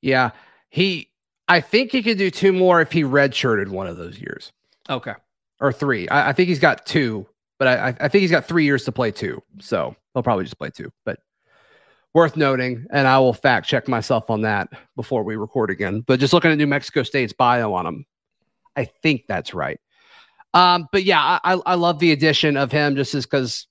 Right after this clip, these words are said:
Speaker 1: you, you need another dude. And also, Lindsay, really seems like he wants to be here. I think it was his interview with On Three where he's like, he talks about how, like, scratch and clawed to get to this point, and "I'm gonna finish my career at Auburn." Like,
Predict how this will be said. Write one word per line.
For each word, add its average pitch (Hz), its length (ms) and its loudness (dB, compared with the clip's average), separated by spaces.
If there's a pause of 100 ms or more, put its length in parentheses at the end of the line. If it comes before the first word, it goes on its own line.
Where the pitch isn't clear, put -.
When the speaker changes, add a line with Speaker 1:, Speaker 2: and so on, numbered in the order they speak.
Speaker 1:
you, 95 120 -2
you 107 160 0
need 151 100 2
another 262 180 2
dude. 143 240 2
And 175 180 4
also, 262 400 4
Lindsay, 196 340 -2
really 165 320 0
seems 170 420 0
like 156 340 2
he 165 200 -2
wants 143 340 -2
to 147 120 0
be 135 280 -2
here. 196 380 2 (680)
I 147 40 2
think 202 280 2
it 247 60 6
was 214 120 6
his 170 140 -2
interview 180 400 2
with 160 120 2
On 156 280 4 (100)
Three 156 540 0
where 147 120 2
he's 151 80 2
like, 143 140 4
he 147 140 -2
talks 160 240 2
about 160 120 4
how, 160 120 4
like, 143 160 0
scratch 156 460 0
and 139 120 -4
clawed 151 380 2
to 131 80 -8
get 147 220 -2
to 170 60 -2
this 151 200 0
point, 160 260 4
and 143 100 0
"I'm 139 80 0
gonna 139 140 0
finish 147 340 -2
my 143 120 4
career 139 320 4
at 117 80 4
Auburn." 151 420 4
Like, 123 240 -2